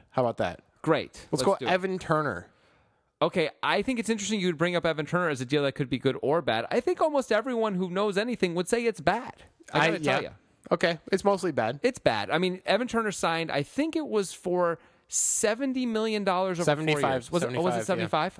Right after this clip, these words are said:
Speaker 2: Okay, my bad. Um, I thought that was Alan Crabb. Maybe they both signed for the
Speaker 1: They
Speaker 2: same
Speaker 1: both
Speaker 2: deal.
Speaker 1: signed for the same, yeah.
Speaker 2: Okay, so that's, like, seventeen and a half million a year, something
Speaker 1: Yeah.
Speaker 2: like that. Um, okay, so let's talk about Evan Turner's strengths and weaknesses. And as a Celtics fan, and I watched every game last year, I feel like I can talk about this with some degree of,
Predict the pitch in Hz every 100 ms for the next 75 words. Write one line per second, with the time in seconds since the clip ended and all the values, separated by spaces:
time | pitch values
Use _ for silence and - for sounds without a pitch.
0 | - 143 98 104 123 107 92 - - -
1 | - - 120 117 113 165 151 127 113 98
2 | 98 80 101 107 104 95 - 92 90 80
3 | 135 139 143 147 123 120 98 - 90 90
4 | 92 120 107 85 - - - 170 190 196
5 | - 175 175 190 170 156 156 156 160 170
6 | 175 160 160 165 180 - 151 135 156 160
7 | - - - _ - 139 139 254 240 95
8 | - - - 214 254 - 262 247 208 185
9 | _ - 160 175 151 170 151 - 143 139
10 | 120 107 - 90 101 - 175 190 175 254
11 | 226 - 143 127 127 139 135 147 156 143
12 | 135 139 101 87 - 92 98 135 131 120
13 | 110 101 95 101 92 92 95 - 98 87
14 | 85 85 82 73